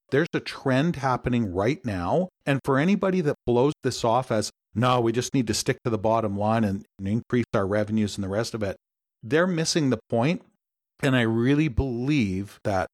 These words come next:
other organizations that are adopting these kinds of methods, these types of perspectives,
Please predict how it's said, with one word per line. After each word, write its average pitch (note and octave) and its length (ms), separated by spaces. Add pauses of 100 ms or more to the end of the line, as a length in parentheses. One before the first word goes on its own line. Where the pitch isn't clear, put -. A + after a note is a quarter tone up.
other C#3+ 340
organizations A#2+ 840
that G2 100
are E2 140
adopting A2 600
these D#3 200
kinds D#3 380
of D3 180
methods, C3+ 540
these G2+ 280
types A2+ 320
of G#2 180 (120)
perspectives, C#3+ 920